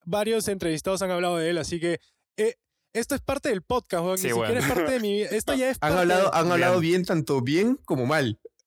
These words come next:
Speaker 2: Sí.
Speaker 1: Ya, pero lo malo se omite, pues, weón. Eso, eso, eso no importa.
Speaker 3: Está perfecto, es nuestro
Speaker 2: Sí.
Speaker 3: programa. A
Speaker 1: Claro,
Speaker 3: la
Speaker 1: es nuestro
Speaker 3: mierda.
Speaker 1: programa, no importa.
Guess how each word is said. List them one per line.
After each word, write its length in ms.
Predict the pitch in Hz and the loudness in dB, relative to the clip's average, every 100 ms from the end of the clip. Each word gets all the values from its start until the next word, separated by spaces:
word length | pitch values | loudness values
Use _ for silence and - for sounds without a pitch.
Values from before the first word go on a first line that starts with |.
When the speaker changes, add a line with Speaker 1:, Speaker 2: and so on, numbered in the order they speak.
| _ - | _ -6
Speaker 2:
Sí. 140 | 120 - 202 | -4 -4 -4
Speaker 1:
Ya, 360 | 247 277 269 226 | 0 0 0 0
pero 200 | 220 220 | -2 0
lo 140 | 220 | 0
malo 460 | 262 294 294 277 247 | 0 0 2 0 0
se 100 | 214 | -4
omite, 320 | 233 233 - | -4 -4 -4
pues, 180 | 165 185 | -4 -4
weón. 340 | 180 180 180 | -2 0 2
Eso, 720 | 190 359 - 508 - 539 - 587 | 2 2 4 4 4 2 4 2
eso, 120 | 262 554 | 2 2
eso 100 | 285 | 2
no 100 | 554 | 0
importa. 480 | 233 571 - 165 | 2 0 0 0
Speaker 3:
Está 220 | - - - | 0 0 0
perfecto, 480 | - 185 151 - | 0 0 -2 0
es 100 | 151 | 0
nuestro 280 | 165 185 190 | 2 2 0
Speaker 2:
Sí. 40 | 196 | 0
Speaker 3:
programa. 460 | 156 143 151 147 | 2 2 2 0
A 140 | - - | -2 -2
Speaker 1:
Claro, 220 | 214 - | 0 2
Speaker 3:
la 60 | - | 2
Speaker 1:
es 60 | |
nuestro 280 | 165 165 - | 2 2 2
Speaker 3:
mierda. 140 | 160 | 2
Speaker 1:
programa, 420 | - - - 190 190 | 2 2 2 0 0
no 40 | |
importa. 520 | - 247 247 240 214 | 0 2 2 2 0